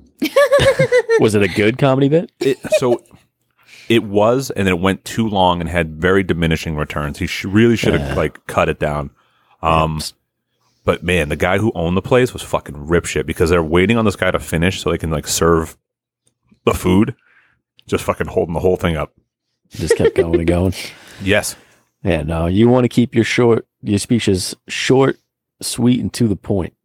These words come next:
Speaker 2: From someone that's
Speaker 1: Mm-hmm.
Speaker 2: given a few of them, you wanna keep 'em short and sweet.
Speaker 3: Mm-hmm.
Speaker 1: Yep.
Speaker 2: Yep.
Speaker 3: But, uh, yeah. Um,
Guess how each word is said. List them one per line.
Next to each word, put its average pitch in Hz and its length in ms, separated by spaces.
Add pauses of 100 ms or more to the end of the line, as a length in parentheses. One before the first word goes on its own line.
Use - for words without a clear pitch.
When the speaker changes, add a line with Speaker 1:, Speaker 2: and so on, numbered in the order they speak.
Speaker 2:
From 85 140
someone 110 260
that's 101 140
Speaker 1:
Mm-hmm. - 80
Speaker 2:
given 107 240
a 95 60
few 120 280
of 120 60
them, 127 240
you - 120
wanna 92 220
keep 92 240
'em 85 140
short - 260
and 92 80
sweet. 76 320 (580)
Speaker 3:
Mm-hmm. 92 200
Speaker 1:
Yep. 135 240 (1300)
Speaker 2:
Yep. 69 120 (200)
Speaker 3:
But, 85 180
uh, 78 340 (1000)
yeah. 143 380 (240)
Um, 120 680